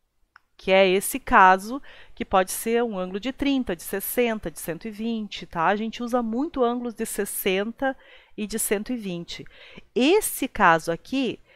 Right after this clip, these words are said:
é o caso que a gente usa a lei dos cossenos. Só que a gente já modifica ela um pouco pra física, porque nós temos vetores de afastamento normalmente aqui.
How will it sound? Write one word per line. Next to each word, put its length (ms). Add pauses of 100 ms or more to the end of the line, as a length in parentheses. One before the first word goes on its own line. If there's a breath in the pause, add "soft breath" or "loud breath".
(180 soft breath)
é 140
o 80
caso 460
que 80
a 60
gente 340
usa 340
a 180
lei 180
dos 200
cossenos. 800 (320 soft breath)
Só 180
que 120
a 60
gente 300
já 380 (160)
modifica 960
ela 260
um 60
pouco 400
pra 160
física, 600
porque 280
nós 220
temos 280
vetores 440
de 80
afastamento 1040
normalmente 560
aqui. 340